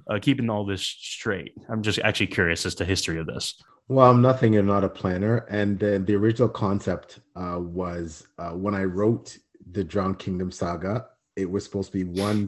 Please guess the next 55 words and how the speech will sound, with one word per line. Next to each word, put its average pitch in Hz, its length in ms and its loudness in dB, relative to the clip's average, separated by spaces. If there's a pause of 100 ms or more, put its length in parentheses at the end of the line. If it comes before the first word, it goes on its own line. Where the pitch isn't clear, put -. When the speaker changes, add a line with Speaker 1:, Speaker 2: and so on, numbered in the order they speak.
Speaker 2:
big 95 280 -2 (140)
clunker 92 520 -4
book 95 240 -4
of, 85 260 -10 (560)
I 87 60 -12
guess, 85 260 -10
in 90 120 -4
the, 82 200 -10
in 85 140 -12
the 82 80 -12
close - 280 -16
to - 40 -16
the 80 80 -14
thousand 85 420 -12
page 87 260 -8
or 87 80 -16
plus - 440 -16
mark. 107 440 -4 (680)
When 104 220 2
I 92 80 2
realized 98 500 4
that 92 220 -2
no 107 180 2
one 117 260 8
is 104 140 2
going 98 200 0
to 95 120 -4
read 135 200 6
that 90 180 4
for - 120 -4
me, 90 500 0
uh, 87 480 -4
I'm 87 200 -6
not 95 240 -2
George 95 260 0
R 92 140 0
R 92 60 0
Martin. 92 420 -2
I'm 90 180 -2
not 90 280 -8 (160)
a 95 60 -12
famous 92 420 -4
author. 90 300 -4
I'm, 87 120 -4
I'd 87 260 -10
be 92 60 -10
started 92 340 -4
as 87 120 -4
a 95 60 0
nobody, 90 460 0
a 95 40 0
novice 95 560 -2
with 92 120 -12
no 92 140 -6
following. 101 560 -2